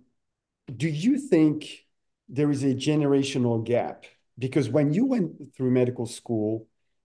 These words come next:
you didn't have all these questions, right? Or, eh, were you exposed to, to, to philosophers discussing these issues?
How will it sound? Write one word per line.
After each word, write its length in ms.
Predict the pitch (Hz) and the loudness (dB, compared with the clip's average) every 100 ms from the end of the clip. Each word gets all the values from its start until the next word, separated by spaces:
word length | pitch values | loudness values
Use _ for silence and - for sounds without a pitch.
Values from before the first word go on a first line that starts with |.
| _ _ | _ _
you 220 | 123 123 | -10 -4
didn't 220 | 226 269 139 | 2 2 2
have 280 | 135 127 | 0 0
all 140 | 120 123 | 0 -2
these 200 | 110 - | -4 -8
questions, 480 | 139 135 - 101 92 | -4 -4 -4 -10 -4
right? 220 | 113 135 | -2 4
Or, 300 | 147 127 - - - | 6 4 2 -12 -12
eh, 80 | 127 - | -8 -4
were 260 | 165 147 170 | -2 4 4
you 160 | 170 | 6
exposed 680 | 190 - - 160 170 180 - | 4 2 4 6 6 4 -2
to, 300 | - 147 139 | -2 0 0
to, 440 | 139 - 127 123 113 | -2 -2 -2 -2 -4
to 360 | - 123 120 | -8 -4 -4
philosophers 880 | 104 - 117 110 127 131 - 139 135 | -6 -6 0 2 2 -2 -2 0 0
discussing 600 | 113 110 - 117 117 131 | -4 -10 -6 -6 -4 -4
these 180 | 127 127 | -2 -4
issues? 500 | 139 139 147 143 139 | -6 -6 -4 -4 -8